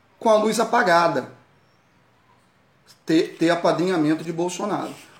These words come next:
Mas tudo bem, cada um que sou cada um. E aí eu coloquei lá, a, a, a questão girou em torno desse tema. Será que, será que nós podemos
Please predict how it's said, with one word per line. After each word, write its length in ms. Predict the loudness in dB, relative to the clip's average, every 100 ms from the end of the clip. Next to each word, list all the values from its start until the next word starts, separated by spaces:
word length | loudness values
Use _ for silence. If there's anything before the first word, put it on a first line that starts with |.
| -6
Mas 240 | -6 -4
tudo 240 | -6 -4
bem, 300 | -2 -2 -2 -8 -20 _ _ -10
cada 240 | -6 -4
um 140 | -6
que 80 | -6
sou 120 | -6
cada 300 | -6 -4 -2
um. 180 | -2 -4 -8 -18 -20 _
E 80 | 0
aí 160 | 4 6
eu 120 | 6
coloquei 480 | 6 4 4 4 6
lá, 420 | 4 2 -4 -18 _ _ _ _ _ _ -10
a, 80 | -6
a, 460 | -4 -2 -2 -2
a 40 | -2
questão 420 | -4 -4 -4 -4
girou 320 | -2 0 0
em 60 | -2
torno 260 | -4 -4
desse 280 | -4 -6 -8
tema. 400 | -6 -4 -4 -8 -14 -20 -20 -12
Será 460 | -2 0 2 2
que, 560 | -2 -2 0 0 -2 -14 _ _ _ _ _ _
será 440 | -16 -4 0 0 0
que 200 | -2 0
nós 680 | 4 4 2 -2 -8 -10 -14 _ _ _ -20 -20 _ _ _ _ _ -20 -20 _ _ _ _
podemos 880 | -4 0 2 2 2 -2 -8 -12 -16